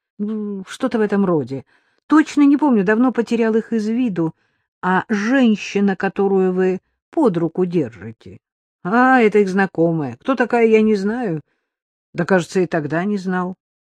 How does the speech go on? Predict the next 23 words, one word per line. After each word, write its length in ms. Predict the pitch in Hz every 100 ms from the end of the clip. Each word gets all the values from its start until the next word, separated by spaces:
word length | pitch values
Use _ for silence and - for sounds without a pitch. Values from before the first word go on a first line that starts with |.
| _ _ _ _ _ _ _
«Она 340 | 165 180 185
и 80 | 190
есть 320 | 190 208 -
Ванда 400 | 175 175 180 175
Паркер». 500 | 180 170 139 - 101 _ _ _ _ _ _ _ _ _
«Что 520 | - - - 226 285
вы 120 | 320
говорите? 680 | 269 277 262 190 143 _ - _ _ _ _
Выходит, 400 | 165 196 185 175
я 220 | 180 190
знал 460 | 170 190 214 339 330 _
Ванду 380 | - 214 175 165
Паркер? 500 | 180 180 113 - - _ _ _
Никуда 320 | - 202 202 202
не 120 | 240
денешься, 480 | 180 175 180 - 185
хотя 440 | 202 185 190 277 294 _ _ _ _ _ _ -
вряд 380 | 156 190 233
ли 100 | 277
это 180 | 214 170
можно 300 | 180 165 180
назвать 380 | 170 156 165 160
знакомством. 800 | 156 185 - 107 107 - 107 110